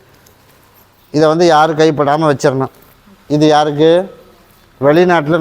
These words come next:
நல்லா படிக்கணும் அப்படிங்கிறதுக்கு. அதுக்குண்டானது யாரும் கைப்படாம வச்சிடணும். இன்னையிலேருந்து நான் கருப்பசாமி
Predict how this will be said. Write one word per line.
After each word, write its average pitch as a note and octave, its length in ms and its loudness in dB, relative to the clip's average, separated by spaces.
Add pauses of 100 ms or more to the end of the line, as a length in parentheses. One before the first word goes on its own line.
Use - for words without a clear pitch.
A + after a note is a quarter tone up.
நல்லா D3+ 180 0 (120)
படிக்கணும் C#3+ 580 -4 (540)
அப்படிங்கிறதுக்கு. C3+ 600 -2 (460)
அதுக்குண்டானது D#3 600 0
யாரும் C#3+ 220 -2
கைப்படாம C#3 480 -2
வச்சிடணும். A2+ 380 -6 (480)
இன்னையிலேருந்து F3+ 440 0
நான் D#3+ 160 -2
கருப்பசாமி D#3 480 -4